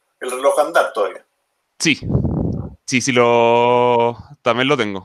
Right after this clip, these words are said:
Speaker 2: y también lo sigue. Pero creo que queda poco el minuto. No estoy muy seguro.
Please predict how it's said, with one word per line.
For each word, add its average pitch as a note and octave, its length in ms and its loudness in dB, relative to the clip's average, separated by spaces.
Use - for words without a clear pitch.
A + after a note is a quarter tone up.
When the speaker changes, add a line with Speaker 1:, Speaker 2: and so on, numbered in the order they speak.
Speaker 2:
y G#2+ 120 -16
también A2+ 480 -8
lo A2 180 -4
sigue. F2+ 340 -10
Pero G2+ 680 -2
creo A2 220 -4
que A2+ 160 -8
queda A#2 160 0
poco A2 160 -2
el B2 60 -2
minuto. C#3+ 280 -2
No - 600 -2
estoy A2 200 -10
muy A#2 100 -4
seguro. C3 360 -2